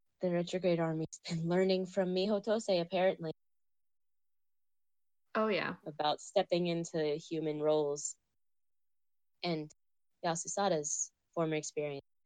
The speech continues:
Speaker 1: joining the Shinsen militarily. So, fe-,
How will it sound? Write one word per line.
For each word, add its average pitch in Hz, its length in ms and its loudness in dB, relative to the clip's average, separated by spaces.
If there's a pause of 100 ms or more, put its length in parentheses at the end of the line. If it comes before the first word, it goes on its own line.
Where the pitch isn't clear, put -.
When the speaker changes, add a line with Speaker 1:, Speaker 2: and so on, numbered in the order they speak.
(140)
Speaker 1:
joining 151 280 -4
the 143 60 -8 (140)
Shinsen 147 300 -8 (640)
militarily. 135 340 -2 (4000)
So, 190 300 2
fe-, - 400 -2